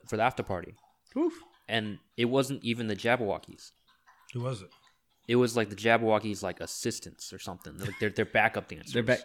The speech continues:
Speaker 2: Uh.
Speaker 1: And, like, people still paid. People still paid two hundred dollars to go meet, m-, like
Speaker 3: Why do you think people do that shit, man? Like, pay money.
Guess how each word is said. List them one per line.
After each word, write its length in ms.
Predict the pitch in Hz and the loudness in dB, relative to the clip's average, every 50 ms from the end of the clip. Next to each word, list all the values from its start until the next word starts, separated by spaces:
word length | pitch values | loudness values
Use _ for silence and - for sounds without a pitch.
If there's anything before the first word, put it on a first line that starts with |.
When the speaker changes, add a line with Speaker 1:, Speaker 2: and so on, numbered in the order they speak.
| - - | -4 -6
Speaker 2:
Uh. 140 | 131 117 - - - - - - - _ _ - - _ _ _ _ _ _ _ _ _ _ _ _ _ - | -6 -6 -6 -10 -16 -20 -20 -20 -20 _ _ -20 -20 _ _ _ _ _ _ _ _ _ _ _ _ _ -4
Speaker 1:
And, 140 | 117 110 110 | -2 0 0
like, 120 | 113 110 | 0 2
people 200 | - 156 151 151 | 4 2 2 2
still 200 | 147 - 165 160 | 0 2 2 2
paid. 360 | 156 151 160 190 185 107 - - _ _ _ _ _ _ _ _ _ | 4 4 4 4 4 2 0 -4 _ _ _ _ _ _ _ _ _
People 200 | - 139 - 151 | -10 -6 -6 -4
still 240 | 147 - - 151 151 | -2 2 2 2 2
paid 380 | 151 139 139 139 135 123 107 - | 2 2 4 4 4 4 2 0
two 80 | 135 | -2
hundred 220 | 139 135 135 117 113 | -2 0 0 0 2
dollars 320 | 120 127 123 110 98 - | 2 4 4 2 0 -4
to 80 | - 98 | -4 -2
go 140 | 101 110 107 | 0 0 0
meet, 340 | 101 104 107 101 - - _ _ _ - 104 | 0 -2 -6 -6 -6 -10 _ _ _ -14 -10
m-, 160 | 98 101 104 - | -8 -8 -6 -4
like 160 | 104 101 95 | -2 2 4
Speaker 3:
Why 140 | 170 208 240 | 4 4 4
do 80 | 294 | 4
you 100 | 294 262 | 2 0
think 240 | 285 - 233 190 - | -2 -2 -4 -4 -4
people 300 | - 170 139 - 131 110 | -4 -4 -4 -4 -4 -6
do 240 | 90 - 101 110 104 | -6 -8 -10 -8 -8
that 240 | 95 87 85 80 - | -8 -10 -12 -14 -12
shit, 360 | - - - - 92 85 - - - | -10 -8 -8 -8 -10 -14 -18 -20 -20
man? 260 | - 92 92 92 95 | -16 -12 -10 -8 -6
Like, 140 | 104 107 104 - - - | -4 -4 -6 -6 -10 -10
pay 260 | - - 143 143 147 | -4 0 0 0 2
money. 400 | 135 127 123 123 120 120 117 113 | 0 -2 -2 -2 -2 -4 -6 -8